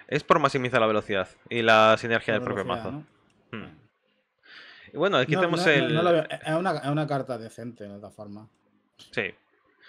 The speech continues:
Speaker 2: Tanto
Speaker 1: Y aquí
Speaker 2: la,
Speaker 1: tenemos
Speaker 2: tanto
Speaker 1: el
Speaker 2: la de daño
Speaker 1: mazo,
Speaker 2: como la otra.
Speaker 1: <laughs> el mazo
Speaker 2: De daño.
Speaker 1: que todo el mundo teme, porque es un mazo que tiene un gravísimo problema a los rivales.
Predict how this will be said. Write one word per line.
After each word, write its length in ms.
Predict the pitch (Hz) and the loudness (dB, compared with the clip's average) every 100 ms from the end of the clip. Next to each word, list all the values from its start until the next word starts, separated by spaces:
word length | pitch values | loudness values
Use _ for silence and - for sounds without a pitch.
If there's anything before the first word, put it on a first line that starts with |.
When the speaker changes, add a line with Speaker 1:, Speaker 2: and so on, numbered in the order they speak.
| - - - - | -20 -20 -16 -4
Speaker 2:
Tanto 140 | 139 | 0
Speaker 1:
Y 40 | |
aquí 80 | 127 | 2
Speaker 2:
la, 60 | 175 | 4
Speaker 1:
tenemos 220 | 214 139 | 2 2
Speaker 2:
tanto 140 | 135 123 | 2 4
Speaker 1:
el 60 | |
Speaker 2:
la 80 | 135 | 4
de 80 | 127 | 6
daño 80 | 165 | 6
Speaker 1:
mazo, 160 | 156 | 6
Speaker 2:
como 160 | 143 120 | 4 -2
la 100 | 110 | -6
otra. 220 | 110 101 101 - | -8 -16 -18 -18
Speaker 1:
<laughs> 380 | - - - | -18 -18 -4
el 160 | 123 123 | 0 2
mazo 280 | 127 143 - | 4 4 4
Speaker 2:
De 60 | |
daño. 60 | 113 | 4
Speaker 1:
que 480 | 131 120 113 110 110 | 6 6 6 4 2
todo 160 | 127 131 | 0 0
el 60 | |
mundo 300 | 131 139 123 | 0 2 2
teme, 360 | - 185 208 92 | 4 2 0 -6
porque 600 | 113 107 113 104 104 - | -4 -4 -2 -2 -2 -2
es 180 | 123 135 | -4 -4
un 120 | 123 | 0
mazo 320 | 135 139 139 | 0 0 -2
que 320 | 131 117 113 - - - - - | 2 0 0 -8 -20 -20 -12 -4
tiene 220 | 160 170 | -2 -2
un 80 | 143 | 2
gravísimo 440 | 143 139 147 135 | 0 0 -4 -2
problema 260 | 123 127 127 | 0 2 0
a 20 | |
los 120 | 107 | 0
rivales. 540 | 104 85 73 - - | -2 -2 -4 -10 -16